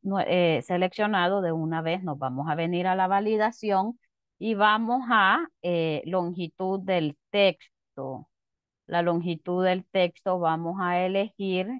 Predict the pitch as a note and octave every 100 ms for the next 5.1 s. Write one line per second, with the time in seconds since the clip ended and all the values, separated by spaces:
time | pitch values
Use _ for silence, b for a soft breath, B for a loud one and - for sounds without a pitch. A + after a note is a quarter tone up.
0 | - F3 F3+ - F3 E3 E3 E3 G#3+ -
1 | _ _ _ _ _ _ _ _ _ _
2 | _ _ - F3+ D3 B2 - - - _
3 | _ _ _ - A3+ C#4+ C#4+ A#3+ F#3 E3
4 | D#3+ - G#3 G#3 F3 E3+ F3 F3 E3 F3
5 | A3